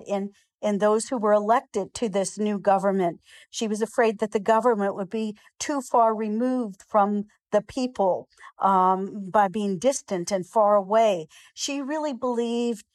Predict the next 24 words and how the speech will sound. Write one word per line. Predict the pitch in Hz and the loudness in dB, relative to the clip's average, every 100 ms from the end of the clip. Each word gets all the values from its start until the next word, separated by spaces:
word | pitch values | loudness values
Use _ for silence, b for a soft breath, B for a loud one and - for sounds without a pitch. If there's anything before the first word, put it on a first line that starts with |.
| _ - | _ -2
that | 202 208 202 | 2 2 0
the | - | -4
state | 208 - - 277 294 - | -8 -8 0 0 0 0
governments, | 220 185 190 180 - - _ 233 202 | 2 2 -2 -4 -6 -14 _ -14 -14
which | - 196 208 247 - - | -14 -14 -6 -6 -6 -8
were | 226 226 | 0 0
embodied | 202 208 202 208 220 220 185 | 0 0 2 2 2 -2 -6
through | - 240 | -6 0
their | 214 | 0
state | 202 - 214 190 | -2 -2 -4 -4
constitutions, | - 208 202 240 - - 311 277 233 180 175 B B - | 0 0 0 -14 -10 -8 -6 -4 -4 -4 -8 B B -4
were | 226 | -4
closer | - - 262 277 - 247 | -4 0 2 2 0 -2
to | - 226 | 0 -2
the | 208 | -2
people | - 220 208 220 208 202 B B | -4 -6 -2 2 2 2 B B
and | - 208 | -2 2
really | 240 233 | 2 2
more | 226 220 | 2 0
reflective | 214 202 - 240 240 226 190 | 0 -2 0 0 2 -2 -2
of | 190 | -4
the | 180 | -8
people's | 208 - - 185 - | -8 -10 -8 -8 -2
wishes. | 277 294 - | -2 -2 -6